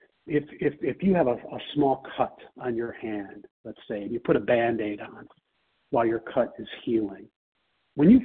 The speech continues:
first put that Band-Aid on, you notice it. Oh, you notice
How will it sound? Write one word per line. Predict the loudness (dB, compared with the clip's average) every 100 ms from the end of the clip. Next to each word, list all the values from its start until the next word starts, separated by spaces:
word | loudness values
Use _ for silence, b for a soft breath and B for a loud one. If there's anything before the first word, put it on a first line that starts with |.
| 2
first | -4 -4 -6
put | -4
that | -2 -4 -4
Band-Aid | -2 -2 -2 -4 -6
on, | -10 -8 -8 -10 -14 _ _ 2
you | 6 8
notice | 8 4 0 -6
it. | -14 -2
Oh, | 0 2 0
you | -2
notice | -2 -2 -4 -6